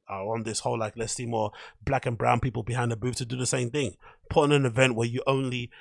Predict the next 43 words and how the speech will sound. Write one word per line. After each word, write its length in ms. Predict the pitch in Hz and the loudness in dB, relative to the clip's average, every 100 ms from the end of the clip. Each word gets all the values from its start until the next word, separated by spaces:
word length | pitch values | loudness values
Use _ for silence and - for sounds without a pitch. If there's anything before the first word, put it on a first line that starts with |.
| - | -2
have 200 | 135 127 | 0 2
black 200 | 127 120 | 0 -2
and 100 | 117 | 0
brown 160 | 127 117 | 0 0
people 220 | 117 107 | -2 -2
playing 220 | 123 113 | -2 0
on 60 | 107 | 0
the 80 | |
lineup. 320 | 110 107 90 - | 0 -2 -2 0
Try 160 | 143 | 2
that 160 | 135 127 | 4 2
out. 120 | 113 | 0
Let's 140 | 117 | 0
see 60 | 147 | 0
what 120 | 120 | 0
happens, 300 | 123 110 90 | 0 -2 -4
innit? 180 | 135 98 | -4 -4
Let's 140 | 117 - | -6 -6
see 80 | 131 | -4
if 80 | |
it 60 | 123 | -4
works 280 | 117 117 - | -4 -4 -4
or 60 | |
not. 220 | 117 101 - - - - | -4 -6 -8 -20 -14 -6
Proof 180 | 147 131 | -4 -4
your 80 | |
concept. 400 | - 131 - 110 | -2 -2 -2 -6
And 160 | 113 113 | -6 -4
you 80 | 113 | -2
never 220 | 127 143 | 0 2
know. 300 | 135 131 143 _ - - | 2 0 -4 _ -18 -12
If 80 | 113 | -8
it 40 | |
becomes 300 | 113 139 135 | -2 0 0
successful, 460 | 135 - - 135 123 | 0 0 0 0 0
suddenly 380 | - 143 135 | 2 0 -2
you've 120 | 127 117 | -8 -4
got 200 | 135 - | -2 0
fucking 400 | 131 - 123 120 | -2 -2 -4 -2
all 160 | 123 | -2
these 160 | 131 120 | -4 -4
companies 500 | 143 135 131 120 117 | -2 -2 0 -2 0
like 200 | 110 | -4